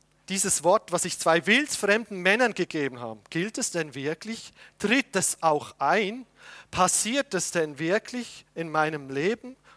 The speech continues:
Kommen die wieder?“ Und das ist die Phase,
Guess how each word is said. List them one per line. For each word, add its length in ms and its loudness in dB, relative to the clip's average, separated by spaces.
Kommen 400 0
die 180 -6
wieder?“ 380 -6
Und 160 -4
das 140 0
ist 180 -4
die 80 -6
Phase, 720 2